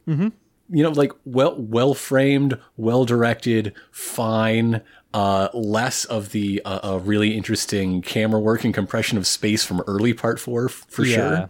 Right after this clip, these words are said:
Speaker 1: yeah, definitely.
Speaker 2: But, like, not, you know, steps above when you think of the O V A boom O V As, you know?
Speaker 1: Yeah,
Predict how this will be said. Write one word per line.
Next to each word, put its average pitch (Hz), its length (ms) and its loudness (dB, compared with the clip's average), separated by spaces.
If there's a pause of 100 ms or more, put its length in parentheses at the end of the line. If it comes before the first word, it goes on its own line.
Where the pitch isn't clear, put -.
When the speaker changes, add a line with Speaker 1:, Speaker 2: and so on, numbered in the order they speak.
(120)
Speaker 1:
yeah, 101 300 -6
definitely. 101 600 -8 (520)
Speaker 2:
But, 143 160 0
like, 135 280 0 (160)
not, 131 320 0
you 110 80 0
know, 95 220 0
steps - 500 0
above 95 640 0
when 101 160 -4
you 90 100 0
think - 300 -4
of 87 380 -6 (180)
the 113 220 -2
O 117 180 2
V 107 300 2
A - 20 2
boom 98 500 0
O 92 120 0
V 85 200 -2
As, - 400 -8
you - 60 -4
know? 135 100 0
Speaker 1:
Yeah, 104 440 -2